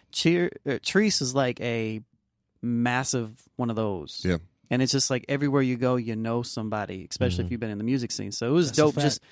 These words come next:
Speaker 1: it's dope just to have people come up and talk to you, be like, "Hey, what's going on?" You know,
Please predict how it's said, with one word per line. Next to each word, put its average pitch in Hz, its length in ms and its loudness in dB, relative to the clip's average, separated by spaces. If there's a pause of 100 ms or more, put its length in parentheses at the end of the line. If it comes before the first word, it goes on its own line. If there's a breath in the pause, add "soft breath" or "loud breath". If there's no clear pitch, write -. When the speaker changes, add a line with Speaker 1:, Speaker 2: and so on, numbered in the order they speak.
(180 soft breath)
Speaker 1:
it's 147 140 -2
dope 160 260 4
just 147 240 0
to 135 60 -2
have 131 220 0
people 131 240 -4
come 139 200 0
up 127 120 2 (340)
and 110 180 -6
talk 117 280 -2
to 123 80 -6
you, 113 120 -2
be 110 120 -4
like, 110 140 -4
"Hey, 180 200 -2
what's 165 120 -4
going 175 160 -4
on?" 180 140 -4
You 139 60 2
know, 139 120 2